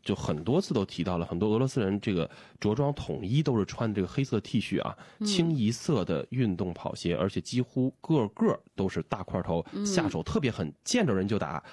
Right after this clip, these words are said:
Speaker 1: 看起来就像是黑色死亡军团。
Speaker 2: 嗯，所以，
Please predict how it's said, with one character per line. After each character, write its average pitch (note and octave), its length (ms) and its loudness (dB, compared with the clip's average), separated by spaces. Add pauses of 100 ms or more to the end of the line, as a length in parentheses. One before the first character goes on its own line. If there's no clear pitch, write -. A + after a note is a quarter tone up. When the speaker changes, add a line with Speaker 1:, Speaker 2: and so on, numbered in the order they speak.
(160)
Speaker 1:
看 C#3+ 180 0
起 - 100 -8
来 F#2+ 120 2
就 A2+ 140 0
像 G2+ 240 -2
是 - 200 -2 (160)
黑 E3 240 0
色 - 260 -2
死 - 220 -8
亡 E2 160 -6
军 F2+ 160 -6
团。 - 160 -10
Speaker 2:
嗯， E3+ 320 -4
所 G#3 180 -6
以， G3+ 80 -4